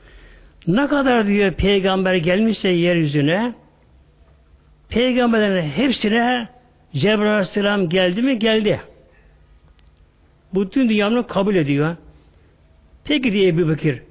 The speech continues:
Ebu Cehil'in kafire, "Ey Ebu Cehil," diyor, bak diyor. "Bütün insanlar," diyor, "kabul ediyorlar ki," diyor,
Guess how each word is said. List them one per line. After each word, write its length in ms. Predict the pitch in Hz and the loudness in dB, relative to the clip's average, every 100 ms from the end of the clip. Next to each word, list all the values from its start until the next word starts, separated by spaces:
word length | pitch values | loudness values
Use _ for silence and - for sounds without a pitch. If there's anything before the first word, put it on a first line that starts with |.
| - 180 | -8 -4
Ebu 220 | 180 180 | -2 -2
Cehil'in 360 | 175 175 170 | 0 0 0
kafire, 680 | 156 156 151 - 147 127 123 - - - - | 0 0 -2 -2 -2 -2 -4 -12 -20 -20 -4
"Ey 340 | 226 262 226 202 | 0 0 2 0
Ebu 240 | 185 202 | 0 -2
Cehil," 380 | 160 175 175 156 | 0 0 0 0
diyor, 220 | 135 127 | -4 -8
bak 180 | 127 - | -16 -20
diyor. 120 | - - - - _ - - _ _ _ - - - - - - | -20 -20 -20 -20 _ -20 -20 _ _ _ -20 -20 -20 -20 -20 -8
"Bütün 340 | 160 233 - 311 | -2 -2 0 2
insanlar," 640 | 269 247 240 254 262 254 | 2 2 0 2 2 2
diyor, 160 | 254 247 | 0 -2
"kabul 260 | - 208 226 | -2 0 0
ediyorlar 440 | 202 226 254 269 | 0 0 0 0
ki," 140 | 269 240 | 0 0
diyor, 300 | 202 202 | 2 0